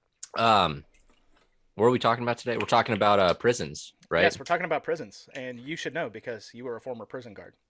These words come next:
Speaker 1: Yeah, you did it for a little bit too, didn't you say? For, like, two
Speaker 2: Yeah.
Speaker 1: weeks?
Speaker 2: Yeah, I was a, uh, a prison guard at Dixon Correctional Institute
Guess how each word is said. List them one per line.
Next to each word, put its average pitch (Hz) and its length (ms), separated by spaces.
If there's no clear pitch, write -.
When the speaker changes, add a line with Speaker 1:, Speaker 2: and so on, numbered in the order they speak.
Speaker 1:
Yeah, 92 380
you 156 180
did - 160
it 113 160
for 107 160
a 104 60
little 104 180
bit 92 160
too, 151 160
didn't 113 240
you 113 80
say? 127 300
For, 123 80
like, 113 400
two 131 160
Speaker 2:
Yeah. 127 120
Speaker 1:
weeks? - 260
Speaker 2:
Yeah, 151 260
I 160 80
was 185 280
a, 170 200
uh, 147 220
a 135 60
prison 214 260
guard 139 340
at 123 200
Dixon 190 340
Correctional 147 580
Institute 127 560